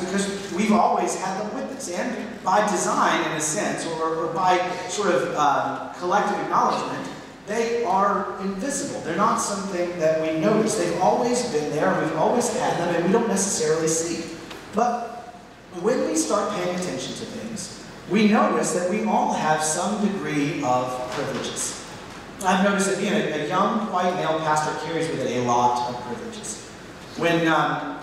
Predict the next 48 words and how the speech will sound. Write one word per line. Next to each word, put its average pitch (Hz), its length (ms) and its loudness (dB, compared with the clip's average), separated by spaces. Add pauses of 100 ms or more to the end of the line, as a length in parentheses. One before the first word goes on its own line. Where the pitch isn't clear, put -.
when 156 100 -4
I 196 100 2
don't 214 280 0
do 180 60 2
a, 151 140 2
a - 100 -4
very 170 280 -4
good - 120 -4
job - 540 -2
at 139 140 -6
work, 160 280 2
or 139 60 0
when 135 80 -2
I'm 135 120 -2
distracted 131 600 -2
at 165 140 0
work 175 200 2
because 143 280 -4
of 135 60 -6
my 123 120 -4 (180)
kids, 214 580 -2
people 233 220 0
tell 190 240 4
me, 190 160 4 (420)
"Aw, 120 320 2
he's - 100 0
such - 300 0
a 120 40 -6
good 110 160 -4
dad." 110 480 -4 (480)
<laughs> - 320 -6 (440)
When 202 180 6
my 202 260 4
female 254 680 0
colleagues 175 380 2
do 214 80 -4
the 214 60 -2
same 175 340 -4
thing, 160 340 -2
they 185 220 0
get 185 120 0
told 156 280 0
they 160 100 0
need 185 160 0
to - 80 -4
be 151 160 -6
more 143 120 -6
professional - 580 -8